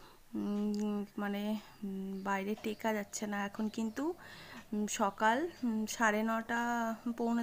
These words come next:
দশটা বাজে, কিন্তু তাতেই এত রোদ যে বলার কথা নেই। চলে গেল। ওরা একটু মানুষের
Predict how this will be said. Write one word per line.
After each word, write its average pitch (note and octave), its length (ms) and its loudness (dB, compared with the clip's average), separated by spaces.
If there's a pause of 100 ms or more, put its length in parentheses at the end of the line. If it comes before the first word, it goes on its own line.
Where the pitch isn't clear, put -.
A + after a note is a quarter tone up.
দশটা A#3 280 -2 (100)
বাজে, G#3 320 2 (560)
কিন্তু G#3 220 -2 (120)
তাতেই G#3+ 360 2 (220)
এত - 200 -8 (240)
রোদ C#4 280 2 (160)
যে B3 80 0 (120)
বলার F#3 340 4
কথা G#3 280 -4
নেই। G3+ 140 -4 (2750)
চলে A3 280 6
গেল। G3 140 4 (4000)
ওরা E4 140 8 (100)
একটু - 240 6 (140)
মানুষের B3 360 12